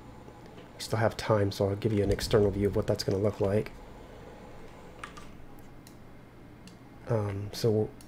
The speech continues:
a-, and we'll, actually we'll be, boy, that looks terrible. Why does that look so bad? Hmm.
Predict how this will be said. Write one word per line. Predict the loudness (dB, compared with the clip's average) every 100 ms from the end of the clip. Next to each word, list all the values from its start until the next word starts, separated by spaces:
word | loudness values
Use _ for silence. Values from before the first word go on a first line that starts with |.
| -4
a-, | 0 2
and | 4
we'll, | 2 6
actually | 6 6 4
we'll | 2
be, | 4 2 0 -8
boy, | -2 -2
that | 0
looks | -4 -6
terrible. | -6 -4 -4 -6 -6 2
Why | 4
does |
that | 4 2
look | 0
so | 0
bad? | 0 0 0 -2 -4 -8 -16 -18 -16 -16 -18 -18 -18 -18 -18 -18 -16 -18 -18 -18 -18 -18 -18 -18 -18 -18 -18 -20 -18 -18 -18 -18 -18 -8 0
Hmm. | 2 2